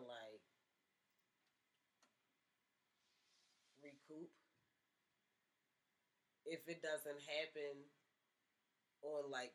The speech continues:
Tuesday or Wednesday, <laughs> I have to, like, push it to the side come Monday if I'm not, like, over it yet. Because I still gotta give the people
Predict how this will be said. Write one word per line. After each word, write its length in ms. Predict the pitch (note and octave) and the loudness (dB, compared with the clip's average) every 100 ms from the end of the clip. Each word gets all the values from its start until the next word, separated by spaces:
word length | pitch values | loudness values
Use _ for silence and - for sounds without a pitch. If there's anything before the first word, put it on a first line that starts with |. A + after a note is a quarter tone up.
| - | -2
Tuesday 640 | E3+ E3 E3+ D#3 D3+ D#3 - - - | 0 -2 0 2 2 0 -8 -14 -6
or 160 | C3+ C3 | -4 -2
Wednesday, 560 | D3+ E3 E3 D#3 F3 F3+ | 0 0 2 4 4 2
<laughs> 320 | - B3 - - - _ _ - _ _ _ _ - | 6 6 4 -8 -20 _ _ -20 _ _ _ _ 8
I 120 | E3 F#3 D#3 | 10 10 6
have 120 | D3 - | 4 4
to, 80 | D3+ | 4
like, 440 | C#3 C3+ B2+ A#2+ - - - _ _ - | 6 2 2 -4 -12 -20 -20 _ _ -2
push 220 | G#3 - | 0 0
it 120 | E3 - | -2 0
to 80 | D#3+ | 0
the 80 | C#3 | 0
side 600 | - D#3 D3+ C#3 B2 A2 - - - - _ _ _ - | 2 4 6 6 2 -2 -14 -20 -20 -20 _ _ _ 0
come 200 | D#3 C#3 | 0 2
Monday 580 | C#3+ D#3+ C3+ B2 A#2 A#2+ - - _ _ _ _ _ | 2 0 0 -2 -2 -6 -16 -20 _ _ _ _ _
if 160 | C#3 C#3+ C#3+ | -6 -4 -2
I'm 160 | C3+ | -2
not, 320 | C3+ C3 B2+ B2 | 0 2 0 -2
like, 320 | A#2 A2+ - _ _ _ _ - | -4 -4 -8 _ _ _ _ -8
over 320 | C#3+ D3 C3+ B2 | -6 -4 -6 -8
it 120 | A2+ | -8
yet. 160 | G#2+ F#2+ _ _ _ _ _ _ _ _ | -12 -14 _ _ _ _ _ _ _ _
Because 260 | C#3+ C#3+ C3+ | -6 0 2
I 120 | C3+ C3 | 2 0
still 240 | - C#3+ C3 | 0 -2 2
gotta 280 | C3 B2+ B2 | 2 2 -2
give 320 | C#3 C3+ C3 B2+ - - _ _ _ | -2 0 -2 -4 -12 -20 _ _ _
the 80 | B2+ - | -16 -14
people 480 | D3+ - C3 C3 | -16 -12 -8 -10